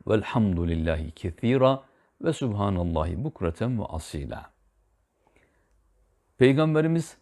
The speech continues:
Aleyhisselatü Vesselam'ın en yakın sahabelerinden büyük alim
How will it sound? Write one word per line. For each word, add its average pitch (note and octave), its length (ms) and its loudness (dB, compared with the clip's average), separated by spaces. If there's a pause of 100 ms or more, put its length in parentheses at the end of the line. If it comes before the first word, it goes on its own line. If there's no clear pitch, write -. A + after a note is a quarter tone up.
(140)
Aleyhisselatü F#2+ 640 0
Vesselam'ın E2+ 680 -2 (840)
en D#3 180 4
yakın A#2 300 2
sahabelerinden E2+ 1000 -2 (380)
büyük C3 200 2 (160)
alim F2 420 -2